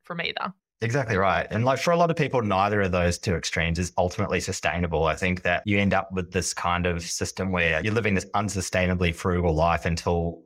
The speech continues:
Speaker 2: something bad happens, you know, like a friend loses their job or something, or it is an unexpected expense or whatever it is, and the whole thing falls <laughs> over. Because if you're not mentally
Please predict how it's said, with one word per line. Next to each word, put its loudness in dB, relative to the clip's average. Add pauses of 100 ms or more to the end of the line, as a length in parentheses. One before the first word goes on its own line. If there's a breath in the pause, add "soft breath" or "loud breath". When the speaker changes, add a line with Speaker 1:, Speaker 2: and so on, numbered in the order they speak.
(100)
Speaker 2:
something 0
bad 2
happens, 0
you 2
know, 4
like 2 (160 soft breath)
a -8
friend 0
loses 0
their 0
job 2
or 0
something, -2
or 0
it 0
is 0
an 0
unexpected -2
expense 0
or 2
whatever 2
it 0
is, 0
and 0
the 0
whole 2
thing 2
falls 0
<laughs> 0
over. -4 (420 loud breath)
Because 0
if 2
you're 0
not 0
mentally 0